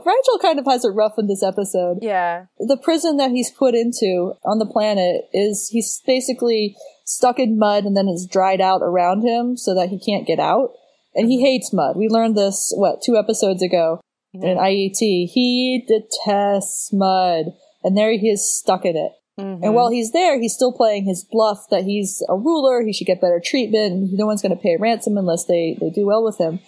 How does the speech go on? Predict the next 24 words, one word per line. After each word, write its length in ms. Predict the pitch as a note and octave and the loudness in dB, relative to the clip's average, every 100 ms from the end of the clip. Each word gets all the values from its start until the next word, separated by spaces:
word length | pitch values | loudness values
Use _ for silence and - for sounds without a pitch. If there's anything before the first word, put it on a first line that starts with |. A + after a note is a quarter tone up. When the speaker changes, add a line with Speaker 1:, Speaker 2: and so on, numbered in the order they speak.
| - - - | -18 -8 0
Speaker 1:
But 100 | C4 | 2
the 100 | G4 | 4
other 100 | G#4+ | 2
interesting 460 | E4+ F4 F#4 D#4 | 2 0 0 0
thing 180 | C4 C4 | 2 2
is 120 | B3+ B3 | 2 2
while 160 | A#3+ | 2
he's 140 | A#3+ A3+ | 2 2
locked 220 | G#3+ G#3+ | 2 2
up, 160 | C#4 B3 | 0 0
is 100 | G#3+ | 0
he's 120 | A3+ | 2
always 260 | C#4 D4 - | 2 2 0
thinking 300 | C4 A#3+ A3 | 0 0 2
about 180 | G#3+ | 2
escape 320 | G#3 - C4 - | 0 -2 -2 -2
plans. 440 | D#3+ - - - A3 | -4 -4 -8 -10 -10
Speaker 2:
Mm-hmm. 340 | G3 F#3 F3+ A3 _ | -10 -12 -16 -20 _
Well, 120 | C#4+ C#4 | -2 0
I 20 | |
think 220 | D4+ D#4 | -2 -8
it's 140 | C4+ - | -8 -10
because 260 | B3+ B3+ | -8 -8
he, 240 | B3 A#3+ | -6 -8